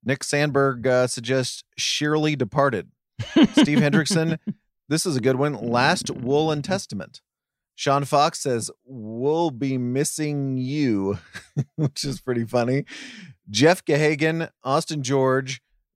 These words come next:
Speaker 1: Justin Greggett, Alex Stewart, and Suburban Bourbon all had the winner, though, David, which is died in the wool.
Speaker 2: <laughs>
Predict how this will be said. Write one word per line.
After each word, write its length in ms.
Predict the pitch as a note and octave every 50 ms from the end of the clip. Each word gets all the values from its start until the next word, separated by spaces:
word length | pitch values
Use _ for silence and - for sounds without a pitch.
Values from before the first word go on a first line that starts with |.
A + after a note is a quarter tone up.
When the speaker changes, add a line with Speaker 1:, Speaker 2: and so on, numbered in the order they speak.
| G2+ G#2+
Speaker 1:
Justin 420 | G#2 C#3+ D#3+ F3+ - - F#3 D#3+
Greggett, 360 | A2 B2+ A#2 A2 G2+ A#2 A2+ G#2
Alex 340 | E2 A#2 C3+ D#3+ F3 -
Stewart, 260 | - - D3+ D3 C#3 B2
and 180 | A2+ A2 A2 A2
Suburban 520 | - C3 A2+ G2 B2+ C#3+ D3+ D3 C3 A#2
Bourbon 400 | G2 B2+ C3+ B2 A#2 A2 G#2+ G#2 - _
all 180 | - C3 C#3 C#3+
had 140 | D3 B2 G2+
the 60 | G2+
winner, 220 | F#2+ G2+ G2 E2+ D#2
though, 140 | E2+ E2 D#2+
David, 340 | - E2 E2 D#2+ F2+ E2+
which 220 | F2 F2+ F2 - -
is 240 | F#2 F2 E2+ - - _ _ _ _ _ _ _ G2 F#2+ F2+ F2+
died 640 | G#2+ G#2+ G#2+ G#2+ A#2 A#2+ B2 B2+ B2+ B2 C3+ C3+ - _ _ _ _ -
in 160 | A2+ A2+ G#2+
the 100 | G#2+ G#2
wool. 520 | G2+ G2+ G#2+ G2+ F#2 D2+ - - - - - - - - - - - -
Speaker 2:
<laughs> 600 | - E4+ C#4+ - - - - - _ _ - -